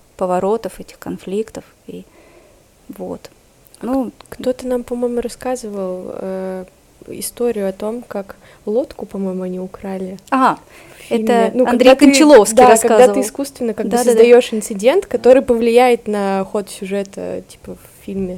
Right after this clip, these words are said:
Speaker 1: Да.
Speaker 2: Вот такие штуки прикольные.
Speaker 1: Да, но это надо, наверное, иметь большую съёмочную группу, ты приезжаешь, у тебя очень много, э,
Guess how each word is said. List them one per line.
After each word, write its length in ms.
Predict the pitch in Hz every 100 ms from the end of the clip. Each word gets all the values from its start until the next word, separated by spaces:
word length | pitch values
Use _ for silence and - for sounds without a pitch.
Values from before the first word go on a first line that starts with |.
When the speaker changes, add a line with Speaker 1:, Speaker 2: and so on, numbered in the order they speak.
| - _
Speaker 1:
Да. 200 | 220 214 208 _ _ _ _ _ _ -
Speaker 2:
Вот 100 | 208
такие 240 | 196 -
штуки 240 | - 214 _
прикольные. 500 | - - 196 190 190
Speaker 1:
Да, 280 | 202 220 196
но 140 | 196 247
это 160 | 247
надо, 280 | 220 220 208
наверное, 440 | 202 190 202 190 185
иметь 180 | 190
большую 340 | 185 180 - 196
съёмочную 580 | - 180 - - 196 196
группу, 460 | 220 269 269 214
ты 140 | 202 208
приезжаешь, 760 | - 190 185 202 240 233 -
у 40 |
тебя 260 | 220 196 202
очень 220 | 190 208
много, 360 | 196 202 185 180 - - - - _ _
э, 320 | 208 202 190